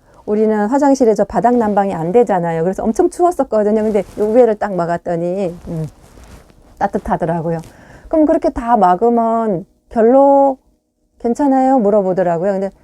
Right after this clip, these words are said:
결로 괜찮았어요. 왜냐하면 우리는 저기 맥스팬을 저녁에 잘 때 요만큼씩 열어놓고 자거든요.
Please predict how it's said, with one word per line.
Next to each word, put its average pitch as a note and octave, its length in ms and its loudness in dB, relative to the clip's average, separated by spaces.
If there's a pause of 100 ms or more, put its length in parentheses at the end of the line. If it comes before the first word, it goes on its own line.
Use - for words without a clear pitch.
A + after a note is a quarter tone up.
(220)
결로 A#3 340 2
괜찮았어요. B3 580 -2
왜냐하면 A3 420 0
우리는 G3+ 240 0
저기 F#3 440 -2 (360)
맥스팬을 C4+ 800 2 (180)
저녁에 A#3+ 340 0
잘 B3 180 -2
때 G3 260 0 (460)
요만큼씩 C4+ 640 0 (360)
열어놓고 C#4+ 420 2
자거든요. G3 640 0